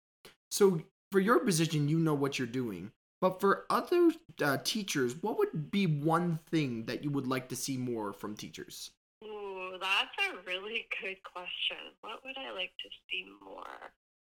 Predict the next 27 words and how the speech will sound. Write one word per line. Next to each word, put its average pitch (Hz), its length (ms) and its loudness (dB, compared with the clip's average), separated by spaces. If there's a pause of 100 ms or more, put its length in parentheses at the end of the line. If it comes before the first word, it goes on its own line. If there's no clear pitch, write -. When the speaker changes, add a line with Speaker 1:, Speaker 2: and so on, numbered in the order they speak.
(220)
Speaker 2:
Um, 285 300 -4 (1040)
I 311 140 0 (180)
think 440 160 0 (420)
maybe 269 500 4
I 240 200 -2
would 233 100 -4
just 247 300 -6
encourage 220 680 -4 (100)
other 208 200 -6 (160)
teachers 202 480 -6 (300)
to 185 320 -4 (500)
not 226 300 0
be 302 120 4
afraid 196 960 0 (340)
to - 60 -10 (180)
try - 460 -4 (260)
and 202 220 -4
not 226 320 -4 (160)
be 214 540 0 (580)
afraid 202 560 0
of 190 80 -2 (180)
limiting 185 540 -6
yourself. - 560 -6 (240)
So 208 320 -6 (320)
I 220 160 0
like 233 160 0 (160)
to 269 80 -6